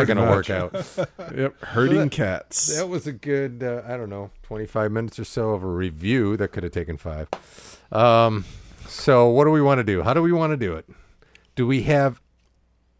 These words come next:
Speaker 2: we each have a top ten list. Do we
Speaker 1: Right.
Speaker 2: have,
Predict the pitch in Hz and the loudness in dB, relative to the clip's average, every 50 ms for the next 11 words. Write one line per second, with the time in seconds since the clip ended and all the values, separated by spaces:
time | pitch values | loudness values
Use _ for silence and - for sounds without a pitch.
0 | _ _ - 131 127 131 151 180 - - 170 165 147 147 - 156 160 151 - - | _ _ -10 -6 -4 -2 -2 -2 -2 0 -2 -2 -2 -4 -2 0 -2 -2 -2 -4
1 | 127 113 95 80 73 73 65 60 - - - - _ _ _ - - - - _ | -4 -4 -4 -4 -8 -12 -16 -18 -20 -20 -20 -20 _ _ _ -20 -20 -20 -20 _
2 | _ - 131 123 120 127 117 101 113 123 117 117 113 110 107 92 - | _ -8 -6 -4 -4 -4 -2 0 2 2 2 2 2 0 -2 -4 -8